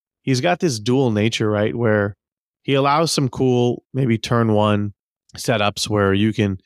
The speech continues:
take advantage of maybe what the active objectives end up looking like. In fact, maybe it gives you a little bit more advantage, like maybe it's a crutch that you can use. It helps you overcome mistakes in deployment because that two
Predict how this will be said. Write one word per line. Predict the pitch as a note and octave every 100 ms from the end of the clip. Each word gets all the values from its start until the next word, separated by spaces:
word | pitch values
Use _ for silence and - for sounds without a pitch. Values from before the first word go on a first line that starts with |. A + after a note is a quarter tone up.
| _ _ -
take | C#3 B2
advantage | G#2+ F#2+ G#2 G2+ G2+ G2 - - -
of | A2 G#2 G2+ F#2+ -
maybe | B2+ B2 B2 A2
what | A#2 B2 -
the | B2 A2 A2 - _ _
active | C3 B2+ C3
objectives | A#2+ A2 A#2 B2 F#2
end | A#2
up | A2
looking | A2 A2+ C#3
like. | C#3 C#3+
In | - A2+
fact, | - D#3 C#3 A#2+ A2+ - - _ -
maybe | C3 C3+
it | C3+
gives | A#2 B2
you |
a | A#2+
little | A#2
bit | A#2
more | A#2+ A2+
advantage, | G2+ G2 G#2+ A2 A2
like | A2+ G#2
maybe | A2+ G#2+
it's | A2 A#2
a |
crutch | - A#2+ A#2 - - -
that | -
you | A#2
can | A2+ G#2
use. | A2 B2+ B2 - _ _ _
It | -
helps | B2+ C#3 D3+ -
you | F3 -
overcome | B2+ B2+ A#2 - A2+ A2 A2+
mistakes | A2+ G#2 - A2 -
in | A2
deployment | G2+ - G2 F2+ - - _ _ _
because | - B2 A#2
that | A2+ G#2+
two | - D3+ D3+ C3+